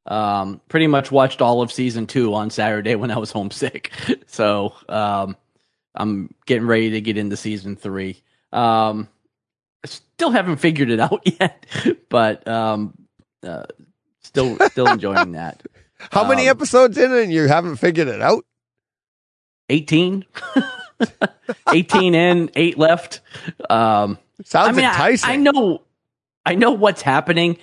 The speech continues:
Speaker 1: It's just super hard to follow. Like, you've really gotta be paying
Speaker 2: Right.
Speaker 1: attention because
Speaker 2: Yeah,
Speaker 1: you're,
Speaker 2: didn't you
Speaker 1: you're
Speaker 2: say that
Speaker 1: spending
Speaker 2: earlier? You can't pick your phone up and stuff. You really
Speaker 1: You
Speaker 2: gotta pay
Speaker 1: can't
Speaker 2: atten-
Speaker 1: because you're
Speaker 2: Yeah.
Speaker 1: spending time with characters in three different,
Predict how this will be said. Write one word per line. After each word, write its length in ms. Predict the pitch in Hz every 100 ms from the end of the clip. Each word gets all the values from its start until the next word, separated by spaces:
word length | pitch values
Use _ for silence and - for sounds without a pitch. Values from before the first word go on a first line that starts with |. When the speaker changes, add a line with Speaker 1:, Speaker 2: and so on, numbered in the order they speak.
| _
Speaker 1:
It's 140 | 185 196
just 200 | 403 -
super 300 | 214 - 160
hard 240 | 156 156
to 60 | 143
follow. 340 | - 120 113
Like, 240 | 127 139 180
you've 240 | 180 127
really 280 | 151 156 147
gotta 180 | 139 127
be 100 | 120
paying 280 | 123 120 117
Speaker 2:
Right. 60 |
Speaker 1:
attention 440 | 107 127 123 98 67 _ _ _ _ -
because 600 | 135 123 120 113 107 - _ _ -
Speaker 2:
Yeah, 140 | 156
Speaker 1:
you're, 100 | 147
Speaker 2:
didn't 180 | 190 247
you 60 |
Speaker 1:
you're 80 | 254
Speaker 2:
say 160 | 143 220
that 60 |
Speaker 1:
spending 220 | 214 202 170
Speaker 2:
earlier? 340 | 180 202 196
You 140 | 160
can't 240 | 127 160 156
pick 200 | 156 -
your 80 | 127
phone 320 | - 151 151
up 200 | 143 -
and 140 | 147 -
stuff. 340 | 151 139 -
You 80 | 110
really 300 | 104 123 131
Speaker 1:
You 80 | 151
Speaker 2:
gotta 120 | 120
pay 80 | -
Speaker 1:
can't 160 | 170 131
Speaker 2:
atten- 80 | 110
Speaker 1:
because 280 | 139 170 151
you're 100 | 165
Speaker 2:
Yeah. 60 |
Speaker 1:
spending 360 | 82 202 302 277
time 300 | 202 190 196
with 180 | 175 -
characters 640 | 156 151 160 151 160 156
in 220 | - 135 123
three 440 | - - 143 190
different, 520 | 156 175 175 165 156